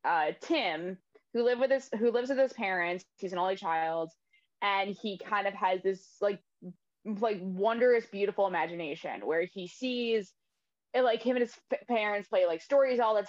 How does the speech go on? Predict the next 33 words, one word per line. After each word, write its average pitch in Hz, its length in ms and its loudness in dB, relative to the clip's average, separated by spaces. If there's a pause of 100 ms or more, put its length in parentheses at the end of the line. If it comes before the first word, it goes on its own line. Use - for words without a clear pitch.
time, 185 340 0
and 175 180 -4
they, 170 260 -2
like, 165 280 0 (420)
uh, 220 400 4
"Save 240 440 0
me 226 140 0
from 208 220 -2
the 208 80 0
sea 262 260 0
monster," 196 600 0
and 180 120 0
blah, 180 140 0
blah, 180 100 0
blah. 180 200 2
Like, 196 220 0
it's 285 180 0
a, 302 120 0 (240)
it's 269 160 0
kind 339 240 0
of 403 80 2
a 415 100 -2 (260)
cute 247 320 2
relationship 214 640 2
that 196 80 2
he 180 100 0
has, 175 560 0
and 190 100 -4
it's 190 240 -4 (140)
actually 240 300 0
got 359 120 0
some 269 160 0
really 214 280 0